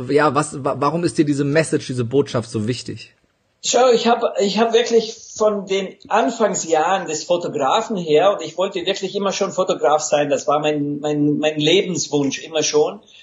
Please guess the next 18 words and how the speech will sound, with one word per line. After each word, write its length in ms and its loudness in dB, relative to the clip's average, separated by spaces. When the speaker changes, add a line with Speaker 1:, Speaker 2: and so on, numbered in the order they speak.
Speaker 2:
hab 160 2
ich 140 -4
die 140 -8
klassische 680 0
Karriereleiter 800 0
gemacht, 400 -4
auch 400 2
weil 180 0
ich 220 -10
a-, 200 0
andere 360 0
Wege 260 -2
gar 240 0
nie 160 -6
für 160 -10
möglich 340 -6
gehalten 420 0
hätte. 380 -4